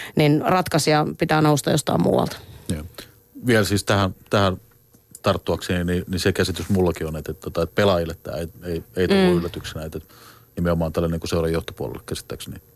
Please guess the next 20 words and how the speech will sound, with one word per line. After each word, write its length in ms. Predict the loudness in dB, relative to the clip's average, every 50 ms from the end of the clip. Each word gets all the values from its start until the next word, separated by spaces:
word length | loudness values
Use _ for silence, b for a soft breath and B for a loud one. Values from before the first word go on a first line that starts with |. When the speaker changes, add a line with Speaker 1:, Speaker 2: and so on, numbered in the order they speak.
| _ B B B B B B B B B B
Speaker 1:
Ja 60 | 2
siellä 160 | 4 4 4 6
on 40 | 4
Speaker 2:
Oli 40 | 4
Speaker 1:
varmaan, 280 | 4 4 2 2 2
Speaker 2:
jonkinlaista. 340 | 2 0 -2 -6 -6 -2 2
Speaker 1:
varmaan 340 | 2 4 4 4 4 6 6
liigan 360 | 6 6 4 4 4 4 4
niin 160 | 4 4 4
kuin 280 | 4 4 4 4 2 0 -4 -8 -14
isoin, 600 | -10 -2 2 2 4 4 4 4 4 4 4 4 4
ö, 60 | 2 2 0 0 0 0 0 2 2
valmennustiimi 760 | 2 4 4 4 4 4 2 2 2 2 4 4 4 4 4
tällä 260 | 2 2 2 4 4
hetkellä 320 | 2 2 0 0 0 0
Pärssisen 520 | 2 2 2 2 2 2 2 4 4 2 2
taustalla, 560 | 2 2 2 2 2 2 0 2 2 2 2
että, 240 | 0 0 0 -2 0
että 260 | 2 2 0 0 2
kolmas 440 | 2 4 4 4 4 2 2 0